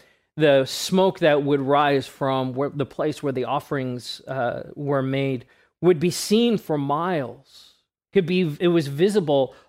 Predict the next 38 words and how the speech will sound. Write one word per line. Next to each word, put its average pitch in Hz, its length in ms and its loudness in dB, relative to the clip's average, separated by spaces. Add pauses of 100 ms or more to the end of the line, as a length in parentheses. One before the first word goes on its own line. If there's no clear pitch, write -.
(140)
all 190 200 4
throughout 165 480 2
the 147 100 -2
region. 151 460 0
And 135 180 -4
as 135 180 -8
people 190 340 0
would 147 160 -2
come 180 160 -2
up 180 140 -4
to 151 120 -4
Jerusalem, 143 560 0 (300)
they 160 160 4
would 151 220 0
see 220 360 -2
that 160 260 -2
smoke 139 400 -4
and 139 160 -2
know 160 160 2
that's 151 360 -4
the - 140 -6
place 160 460 -4
where 139 120 0
the 127 100 -4
temple 147 500 -4 (300)
was. 156 240 4
It 139 80 2
was 131 200 0
the 131 180 0
evidence. 147 680 -2 (340)
Well, 160 140 4
we 196 220 4
as 165 140 4
the 151 140 0
church - 1000 -2 (160)
are 156 140 2
the 139 120 0
temple 139 760 -4